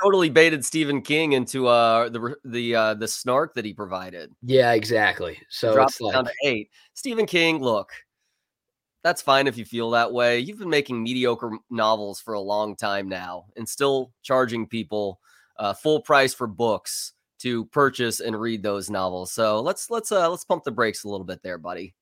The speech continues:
Speaker 2: Are his books any good? I can't even read. You know that.
Speaker 1: His books used to be good when
Speaker 2: Hmm.
Speaker 1: he'd be getting wasted all the time before writing. His book on writing is actually really good for, uh, for aspiring writers to let them know how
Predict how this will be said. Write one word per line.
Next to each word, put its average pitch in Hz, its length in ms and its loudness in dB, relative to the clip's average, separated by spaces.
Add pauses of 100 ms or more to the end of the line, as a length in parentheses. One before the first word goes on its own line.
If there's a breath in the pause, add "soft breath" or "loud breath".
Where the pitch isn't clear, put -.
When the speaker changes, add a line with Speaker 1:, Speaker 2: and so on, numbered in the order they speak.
(120)
Speaker 2:
Are 107 80 -2
his 131 120 -2
books 135 300 0
any 135 160 2
good? 117 460 2
I 107 80 -12
can't 131 240 -2
even 104 200 -4
read. 101 340 -2
You 107 100 -2
know 92 180 -10
that. 98 300 -2 (440)
Speaker 1:
His 143 140 -2
books 151 300 0
used 170 220 -4
to 175 60 -4
be 143 140 0
good 117 480 0 (420)
when 131 300 2
Speaker 2:
Hmm. 139 40 2
Speaker 1:
he'd 131 120 -4
be - 100 -20
getting 139 280 4
wasted 135 420 -2
all 117 160 4
the 107 80 -6
time 110 340 2
before 127 340 0
writing. 117 460 4
His 117 120 -6
book 208 220 -2
on 127 160 0
writing 117 320 0
is 95 120 -6
actually 98 520 -6
really 101 220 -6
good 98 280 -4
for, 98 220 -4
uh, 95 160 -2
for 104 180 -6
aspiring 107 520 -2
writers 95 500 -4
to 92 260 -8 (480)
let 113 200 0
them 113 200 0
know 101 340 0
how 98 440 0